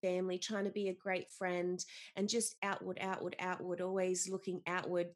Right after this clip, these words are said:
to make herself feel better. But she was really neglecting her body and her health in order to take care of everybody else.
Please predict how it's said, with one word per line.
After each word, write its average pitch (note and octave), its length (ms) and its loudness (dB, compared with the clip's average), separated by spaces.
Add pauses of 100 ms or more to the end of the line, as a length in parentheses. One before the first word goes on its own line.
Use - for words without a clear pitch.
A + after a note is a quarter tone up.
(140)
to F#3+ 180 4
make F3+ 220 2
herself F3+ 460 -2
feel F3 280 0
better. F3 380 2 (440)
But G3+ 80 4
she G3+ 100 4
was F3+ 160 0
really F#3+ 180 4
neglecting F3+ 680 2
her E3+ 280 -4
body G3 640 0
and E3 640 -4 (280)
her E3 120 -2
health F#3+ 460 -2 (760)
in F#3 280 2
order F3+ 240 4
to - 200 0
take - 380 0
care F#3 360 2
of E3+ 200 -4
everybody F3+ 580 -2
else. E3 600 -4